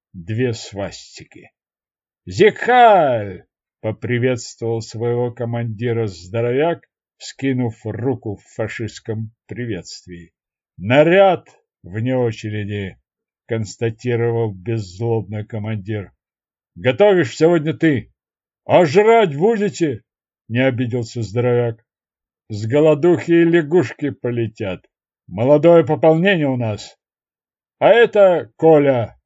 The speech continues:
фашист». Коля протянул Юрьеву руку. «Фашист!» представился он. На руке у здоровилы были обрезанные велосипедные перчатки, как и у командира, этакий шик.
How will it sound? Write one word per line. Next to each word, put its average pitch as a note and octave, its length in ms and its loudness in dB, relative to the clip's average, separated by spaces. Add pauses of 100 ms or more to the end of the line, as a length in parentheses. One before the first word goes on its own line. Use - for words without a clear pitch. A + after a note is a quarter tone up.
фашист». - 760 -8 (580)
Коля A#2+ 380 0
протянул A#2 800 -6
Юрьеву G2+ 600 -8
руку. F#2+ 540 -12 (580)
«Фашист!» - 640 -2 (500)
представился A2+ 760 -6
он. G2+ 260 -8 (460)
На A#2 160 0
руке C#3 400 2
у G3 180 6
здоровилы E3+ 1080 2
были C#3+ 340 -2
обрезанные C3 1120 0
велосипедные B2 920 -4
перчатки, G3 800 -4 (360)
как B2 220 -8
и - 20 -4
у C#3 140 -4
командира, C3 720 -4 (320)
этакий C#3+ 500 -4
шик. - 800 -8